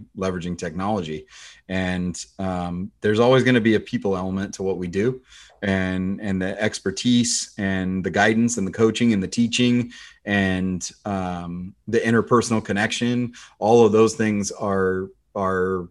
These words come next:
not to be replaced. Like, you just can't. I, I do, I firmly believe that the majority of consumers out there,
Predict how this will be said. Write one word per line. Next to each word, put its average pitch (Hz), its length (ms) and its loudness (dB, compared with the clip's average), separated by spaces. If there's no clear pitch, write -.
not 113 320 0
to 113 80 -4
be 110 120 0
replaced. 110 580 0
Like, 95 180 -2
you 98 300 -4
just 107 180 -2
can't. 107 300 -4
I, 101 340 -4
I 98 40 -2
do, 110 480 0
I 120 320 4
firmly 117 500 2
believe 101 600 -2
that 101 440 2
the 110 140 0
majority 107 1080 4
of 98 460 0
consumers 101 640 -2
out 95 260 -2
there, 107 400 0